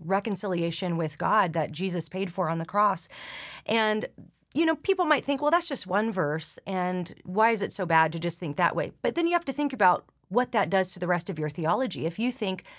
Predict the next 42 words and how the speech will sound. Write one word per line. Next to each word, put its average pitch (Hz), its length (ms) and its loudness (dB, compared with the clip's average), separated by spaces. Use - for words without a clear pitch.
that 196 240 4
in 269 300 4
Jesus' 226 400 -4
atonement, 214 600 -2
your 226 280 2
physical 214 380 -2
healing 214 300 0
was 165 140 0
purchased 247 460 -4
every 214 180 0
single 165 280 -4
time, - 420 -4
well, 208 100 0
what 196 120 4
happens 190 380 2
when 180 400 -2
your 175 240 2
loved 180 280 2
one 202 160 0
who's 180 180 -4
a - 20 -8
really 202 380 0
strong 180 260 0
Christian 175 340 -4
dies 170 240 0
of 165 120 -8
cancer? 190 320 -4
How 156 160 -2
do 196 40 0
you 185 80 2
explain 180 420 -4
that? 180 160 2
Or 175 200 -2
you 214 320 2
get 220 240 0
some 190 160 -8
kind 180 220 -4
of 156 80 -6
diagnosis 165 640 -2
you 170 60 -6
can't 170 200 -2
explain. 170 420 -4